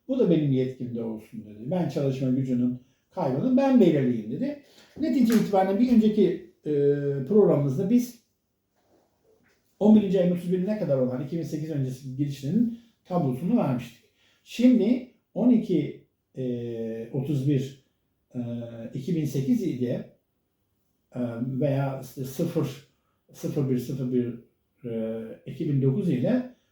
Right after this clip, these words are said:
otuz bir on iki iki bin on dört yılına kadar giriş olanlar, sigorta girişi olanlar ve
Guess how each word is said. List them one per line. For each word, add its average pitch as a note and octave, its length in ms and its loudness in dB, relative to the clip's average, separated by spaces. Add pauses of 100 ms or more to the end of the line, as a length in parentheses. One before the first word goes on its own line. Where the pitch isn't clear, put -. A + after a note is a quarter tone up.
(160)
otuz E3 320 -4
bir A3 80 0
on F3 140 0
iki F3 240 -2
iki F3+ 320 -6
bin F3+ 140 -6
on A3 280 4
dört F#3 260 -2
yılına E3 300 -4
kadar E3 260 -4
giriş C#3+ 380 -2
olanlar, B2+ 380 0
sigorta C#3 400 -6
girişi B2+ 360 -4
olanlar B2 640 -2 (460)
ve B2 580 2